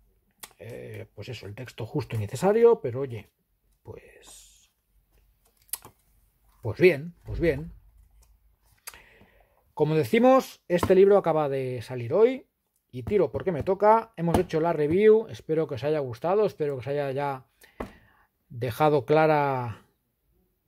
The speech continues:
la idea o la filosofía del libro y que, pues,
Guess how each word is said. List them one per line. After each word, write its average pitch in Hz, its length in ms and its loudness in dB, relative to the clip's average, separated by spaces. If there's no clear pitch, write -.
la 131 680 -8
idea 151 540 4
o 123 360 -10
la 123 140 -10
filosofía 127 520 -4
del 120 160 -4
libro 247 480 6
y 165 140 -2
que, 175 220 4
pues, 151 260 -2